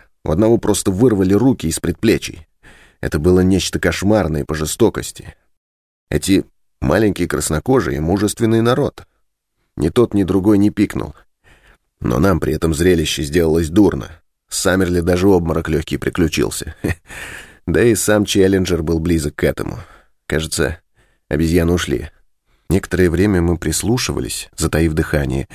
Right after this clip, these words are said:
но ничто, кроме щебетания пернатых, не нарушало ночной тишины. Лорд Рокстон продолжал свой рассказ. Я так полагаю, что вы не попали к ним в лапы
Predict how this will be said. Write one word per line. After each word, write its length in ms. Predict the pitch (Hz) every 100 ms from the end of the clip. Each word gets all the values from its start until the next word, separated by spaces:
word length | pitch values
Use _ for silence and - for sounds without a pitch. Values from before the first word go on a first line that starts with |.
| - -
но 260 | 80 85 85
ничто, 440 | 85 - - 110
кроме 260 | - 82 80
щебетания 600 | - 78 80 90 82 73
пернатых, 580 | 62 73 87 123 - - - - -
не 100 | 95
нарушало 540 | 85 78 - 87 92
ночной 420 | 78 76 - 87
тишины. 560 | - 78 - 73 - - _ _ - - _ _
Лорд 260 | - 80 -
Рокстон 480 | 87 117 - 110 110 - _ -
продолжал 580 | 104 87 80 80 80
свой 220 | 85 85 82
рассказ. 580 | 78 - 73 64 - - _ _ _ _ _ _ _ _
Я 140 | -
так 160 | - -
полагаю, 480 | 82 80 90 90 65
что 200 | - -
вы 120 | 71
не 100 | 80
попали 420 | 80 80 110 78
к 100 | 78
ним 120 | 76
в 60 | 76
лапы 400 | 98 98 - -